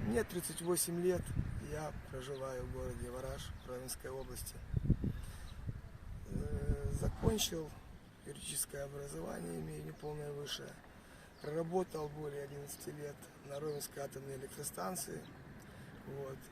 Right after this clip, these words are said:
Сейчас оттуда ушел и решил заняться немножко своим,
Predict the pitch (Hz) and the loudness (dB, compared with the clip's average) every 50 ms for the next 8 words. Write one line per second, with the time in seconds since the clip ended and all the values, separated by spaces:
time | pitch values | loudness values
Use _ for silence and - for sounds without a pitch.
0 | - - - - - - 156 - - 175 170 165 - - - - - - - - | -10 -8 -6 -4 -4 -2 2 2 2 2 2 2 0 -2 -2 -2 -4 -6 -4 -4
1 | - - - - 156 - - - - - - - - - - - 127 123 - - | -4 -2 -2 -2 -2 -2 -4 -4 -4 -4 -2 0 2 2 4 4 4 4 4 0
2 | - - - - - - - - - - - - - - - - - - - - | 0 0 2 2 2 2 2 0 -4 -4 -6 -8 -8 -8 -8 -10 -10 -10 -12 -10
3 | - - - - 165 165 160 - 202 208 185 165 160 156 160 165 - - - - | -10 -10 -8 -6 -2 2 2 4 4 4 2 2 0 0 -2 -2 -2 -4 -4 -4
4 | 143 147 147 143 - - 76 71 - - - - - - - - - - - - | -4 -4 -4 -6 -6 -6 -8 -8 -8 -8 -8 -8 -8 -8 -8 -6 -4 -2 0 0
5 | - - - - | 0 -2 -2 -2